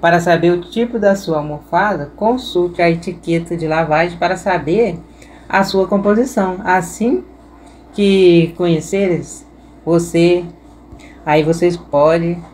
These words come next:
correr e fazer essa receita caseira para deixar a sua almofada como nova. Então, para essa receita, você só vai precisar de uma xícara de detergente para roupas,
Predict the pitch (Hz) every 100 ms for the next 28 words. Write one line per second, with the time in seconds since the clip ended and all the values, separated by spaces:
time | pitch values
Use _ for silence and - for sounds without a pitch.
0 | - - - 175 165 156 165 175 180 165
1 | 170 170 175 170 170 170 170 180 160 135
2 | 135 131 - - - - - - 156 160
3 | 170 165 - 147 - - 214 240 233 -
4 | 196 208 190 185 170 - 165 170 170 170
5 | 170 175 190 180 147 147 147 135 139 139
6 | - - - - - - - 349 262 170
7 | 185 185 196 196 - 185 240 202 160 156
8 | 165 180 170 180 190 220 226 226 208 190
9 | 185 202 220 202 202 214 302 - 202 202
10 | 185 180 226 247 220 202 170 165 - 147
11 | 139 139 165 196 190 196 190 190